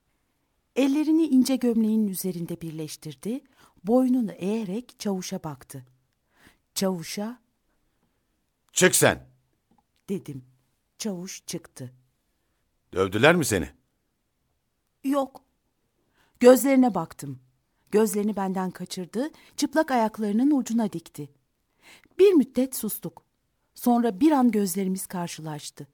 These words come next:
Speaker 1: Gülmek istedi, cesaret edemedi. Gülmekle ağlamak arasında bir tik ağzının kenarında seyirdi.
Speaker 2: "Adın ne senin?"
Speaker 1: Hi.
Speaker 2: "Bu köyden misin?"
Speaker 1: Değil.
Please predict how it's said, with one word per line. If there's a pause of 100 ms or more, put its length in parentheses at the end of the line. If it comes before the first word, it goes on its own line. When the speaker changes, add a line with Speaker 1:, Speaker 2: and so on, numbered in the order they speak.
(720)
Speaker 1:
Gülmek
istedi, (180)
cesaret
edemedi. (560)
Gülmekle
ağlamak
arasında
bir (100)
tik (180)
ağzının
kenarında
seyirdi. (840)
Speaker 2:
"Adın
ne
senin?" (1200)
Speaker 1:
Hi. (960)
Speaker 2:
"Bu
köyden
misin?" (920)
Speaker 1:
Değil.